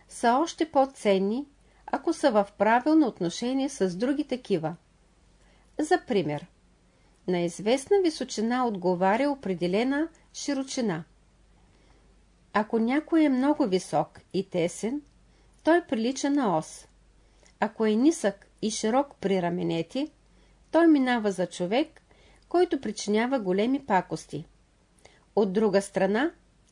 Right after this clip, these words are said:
той е работлив. Каквато работа му дадете,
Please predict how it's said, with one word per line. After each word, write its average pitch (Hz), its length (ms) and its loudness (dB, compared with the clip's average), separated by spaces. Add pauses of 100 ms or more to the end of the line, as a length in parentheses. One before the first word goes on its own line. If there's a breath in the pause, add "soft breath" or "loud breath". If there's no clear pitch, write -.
той 185 200 2
е 214 80 2
работлив. 220 600 -2 (760 soft breath)
Каквато 311 520 2
работа 226 380 0
му 175 140 -2
дадете, 233 560 0